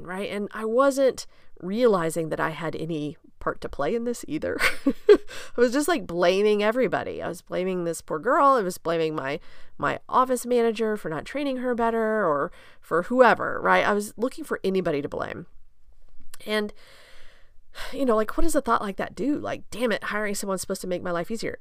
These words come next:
Like, that just keeps me stuck feeling really shitty mostly.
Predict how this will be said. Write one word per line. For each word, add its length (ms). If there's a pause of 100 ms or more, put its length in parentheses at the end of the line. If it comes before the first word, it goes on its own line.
Like, 140 (340)
that 220
just 200
keeps 320
me 160
stuck 520 (100)
feeling 380
really 280
shitty 300
mostly. 480